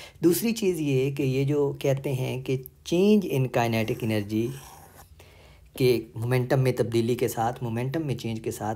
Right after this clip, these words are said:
काइनेटिक एनर्जी में चेंज जो आ रही है, हमें ये पता होना चाहिए कि इसका क्या मतलब है।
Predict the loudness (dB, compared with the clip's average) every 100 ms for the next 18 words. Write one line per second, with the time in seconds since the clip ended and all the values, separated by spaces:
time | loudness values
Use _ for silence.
0 | -6 -6 -4 -4 -4 -2 -2 -4 -8 -6
1 | -4 -4 -4 -4 -4 -4 -6 -8 -8 -12
2 | -12 0 2 6 6 6 0 -4 -6 -8
3 | -4 -4 -4 -4 -6 -8 -8 -8 -6 -6
4 | -6 -8 -8 -8 -10